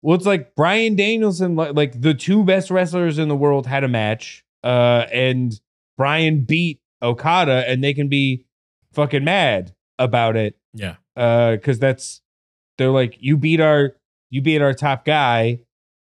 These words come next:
Speaker 1: uh, or, or whatever. They, they, you can come up with a reason, but maybe do a long build so we know who these folks are, 'cause they have good talent. Like, Zack Sabre Junior is incredible. He's very, everybody loves, uh,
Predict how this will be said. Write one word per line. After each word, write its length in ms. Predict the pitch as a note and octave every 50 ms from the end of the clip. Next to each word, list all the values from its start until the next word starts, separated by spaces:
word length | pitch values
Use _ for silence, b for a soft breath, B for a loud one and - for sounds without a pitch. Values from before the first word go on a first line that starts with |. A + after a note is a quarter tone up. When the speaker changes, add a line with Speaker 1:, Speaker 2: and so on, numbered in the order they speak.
| _ _ _ _ _ -
Speaker 1:
uh, 500 | B2+ B2+ B2 A#2+ A#2 A#2 A2+ A2+ A2+ A2 - -
or, 160 | C3 C3+ C3+
or 160 | B2 C3 C3
whatever. 500 | B2+ C3 B2+ B2+ B2+ - A#2+ A#2+ B2+ C3
They, 240 | B2+ B2+ D3 D3+ C#3+ C#3+
they, 120 | C#3+ D#3+
you 200 | D#3 D3+ D#3+ E3
can 120 | C#3+ E3+ D3+
come 220 | E3 E3+ F3 F3+
up 100 | F3+ D#3
with 100 | D#3 C#3
a 60 | C#3
reason, 380 | C3 C#3+ D#3+ F3 D#3 D3+ C3+ B2
but 160 | B2 B2+ B2+ - _ _ _ _ _ _ _ _ _ _ _ _ _ -
maybe 500 | C3 C3 C#3+ D#3 E3 F3+ G3 F#3 G3+ F#3+
do 180 | E3+ G3 F#3 F3
a 60 | E3+
long 360 | E3 E3 D#3+ D3+ D3 C#3 A#2+
build 380 | A2 C#3+ E3+ F3+ E3 C#3+ B2 A2
so 200 | - - C#3 C3
we 320 | C3 C3 B2 A#2+ A#2 G#2 - -
know 240 | B2 C3+ C#3 D3+ C#3
who 80 | C#3 C3+
these 200 | B2 B2 A2+ -
folks 300 | - F#3 G3 F#3+ - -
are, 140 | A2+ A2 A2
'cause 280 | - A#2+ G#2+ G#2 - _ _ _ _ _ _ _ _ _ _ -
they 60 | E3 G#3+
have 200 | C#4+ D#4+ D4 A3
good 200 | D#4 E4 D#4+ -
talent. 320 | B3 B3+ D4 D#4+ C4+ F3+
Like, 200 | F3 D#3+ C#3 B2
Zack 320 | A2+ A2+ D3 F3 G3+ A3 -
Sabre 300 | - A#3 B3+ A#3 B3 A3+
Junior 360 | F3 D#3+ F3+ G3+ A3+ A#3 B3+
is 260 | B3 G3 E3+ D#3 C#3+
incredible. 800 | - C3+ C3+ B2+ - - C3+ D#3 A3 C4+ G3+ A#2+ F#2+ D#2+ A2+ -
He's 340 | A2+ B2+ C3 B2+ B2 A#2 G#2+
very, 580 | G#2 A2+ B2 C3 C#3 D3 C#3+ C#3+ C#3 C#3 - _ _ _ _ _ _ _ _
everybody 420 | - C#3+ E3+ A3 G#3 A3 G#3 G#3
loves, 600 | G3 F#3+ F#3 F3+ F3+ E3+ E3+ D#3 C#3 - - - _ _ _ -
uh, 460 | C#3+ C#3+ C#3+ C3+ C3+ C3 C3 B2 A#2+